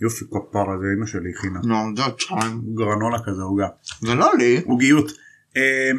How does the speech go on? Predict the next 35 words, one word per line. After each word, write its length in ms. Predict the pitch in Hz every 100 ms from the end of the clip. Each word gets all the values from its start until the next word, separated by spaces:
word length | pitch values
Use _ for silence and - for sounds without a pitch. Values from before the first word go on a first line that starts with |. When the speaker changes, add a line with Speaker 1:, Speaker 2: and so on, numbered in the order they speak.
| 123
Speaker 1:
אני 380 | 147 208 240 226
צריך 480 | 190 170 196 - -
לתקן 520 | 143 139 143 123 135 123
משהו. 420 | 104 - 113 120
בפרק 380 | 113 156 190 151
הקודם 380 | - 120 143
אני 140 | 143 113
אמרתי 340 | 113 127 143
שבפרק 480 | 123 107 - 127 107
הזה 280 | 101 107 113 - - _ _ _ _ _ _ _ -
אני 240 | 123 123 117
אסביר 360 | 107 117 143
מה 140 | 131 127
זה 120 | 120
וריטס 420 | 107 120 123 110 -
סירם, 280 | 120 156
Speaker 2:
הוא 180 | - 117
Speaker 1:
אבל 140 | 117 139
Speaker 2:
עבד 140 | 151
עליכם. 280 | 135 127 104 - -
Speaker 1:
עבדתי 320 | 113 156 170
עליכם. 400 | 110 101 107 110 -
סתם, 220 | - 143 113
זה 120 | 104
טעות 180 | 143 160
שלי, 320 | 147 139 185 180 - -
זה 180 | - 127
בפרק 320 | 120 120 160
הבא, 200 | 127 113
זה 120 | 95 110
לא 140 | 131
בפרק 240 | 117 104
הזה, 140 | 110 170
אני 100 | 147
התבלבלתי. 460 | 120 104 101 87